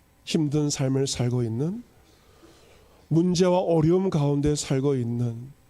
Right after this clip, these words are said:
그 성도들 이야기를 듣다 보면 성도들이 제 마음에 들어오는 것을 보게 되고, 그리고 정말 간절한 마음으로 성도들을 위하여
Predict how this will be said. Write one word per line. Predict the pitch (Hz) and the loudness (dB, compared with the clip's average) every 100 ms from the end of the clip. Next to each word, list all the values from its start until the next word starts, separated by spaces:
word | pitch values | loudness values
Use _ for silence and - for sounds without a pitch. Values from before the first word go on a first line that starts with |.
| _ _ | _ _
그 | - | 0
성도들 | 180 190 170 180 | 0 2 2 2
이야기를 | 151 156 160 165 156 | 2 2 2 0 -2
듣다 | 160 180 | -2 -2
보면 | 156 135 135 151 127 - _ _ _ _ _ - - | -2 -2 -4 -6 -10 -18 _ _ _ _ _ -20 -12
성도들이 | - 156 139 143 131 165 220 - - - _ _ _ _ _ | -6 -2 0 0 2 0 -2 -8 -20 -20 _ _ _ _ _
제 | - 143 | 0 0
마음에 | 135 127 135 143 | 2 0 2 0
들어오는 | - 151 156 156 160 | 0 0 2 0 0
것을 | 151 139 | -2 -4
보게 | 139 139 135 | -4 -4 -4
되고, | 123 113 127 131 - _ _ - | -4 -8 -10 -16 -20 _ _ -6
그리고 | - 180 190 214 | -2 0 0 -2
정말 | 170 156 175 214 - - - - - | -2 0 0 -2 -8 -20 -20 -20 -8
간절한 | - 160 147 175 180 | -2 0 2 2 2
마음으로 | 180 156 131 135 135 | 0 0 0 -2 -2
성도들을 | - 160 160 165 143 | -2 -2 0 0 0
위하여 | 113 117 131 175 | -2 -2 -2 -4